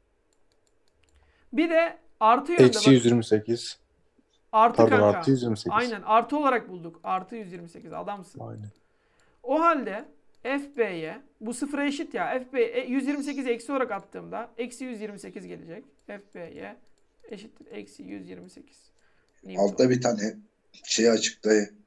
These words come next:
Speaker 3: Karanlık görünüyor, tam görünüyor. Ha, şu an iyi oldu.
Speaker 1: Şu an iyi mi? Şöyle bir append
Speaker 3: Evet.
Speaker 1: page diyeyim.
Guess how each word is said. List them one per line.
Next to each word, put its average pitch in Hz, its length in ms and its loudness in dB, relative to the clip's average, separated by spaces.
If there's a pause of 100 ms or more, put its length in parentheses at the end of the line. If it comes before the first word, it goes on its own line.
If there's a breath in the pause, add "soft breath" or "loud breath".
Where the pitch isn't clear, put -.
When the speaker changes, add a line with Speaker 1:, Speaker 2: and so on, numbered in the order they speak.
(160)
Speaker 3:
Karanlık 104 480 2
görünüyor, 101 300 2
tam 98 300 -6
görünüyor. 95 420 -8
Ha, 110 100 -4
şu - 260 -4
an 202 80 -2
iyi 196 180 0
oldu. 185 140 -6 (200)
Speaker 1:
Şu - 240 -2
an 240 120 -2
iyi 254 160 -6
mi? 175 120 -14 (420)
Şöyle 208 320 -14
bir 202 140 -12
append 208 180 -4
Speaker 3:
Evet. 190 220 -14
Speaker 1:
page 190 180 -18 (120)
diyeyim. 196 200 -20